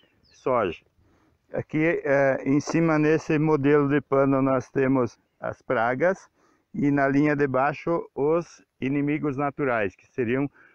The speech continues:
os insetos benéficos. É um modelo que a gente usa, desenvolvido pela Embrapa, e serve muito bem pra monitoramento de pragas.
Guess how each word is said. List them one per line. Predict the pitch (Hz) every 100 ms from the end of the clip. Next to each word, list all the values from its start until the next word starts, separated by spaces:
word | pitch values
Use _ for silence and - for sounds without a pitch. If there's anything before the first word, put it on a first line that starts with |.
| _
os | - 127
insetos | 135 127 135 131 - 127 123
benéficos. | 135 135 131 120 - 95 90 _ _ _ _ _ -
É | 156
um |
modelo | 165 156 127 127 123
que | 139
a |
gente | 123 117 131
usa, | 123 127 123 110 101
desenvolvido | 113 123 113 117 104 117 113
pela | - 120 123 131
Embrapa, | 151 123 123 135 185 180 _ 175
e |
serve | - 160 143 147 139 170 165 _ -
muito | 127 160 - 147
bem | 120 127 147 - - _ _ _ _
pra | 143 143
monitoramento | 143 143 147 - 131 131 127 131 - 135
de | 123 120 131
pragas. | - 120 110 98 90 -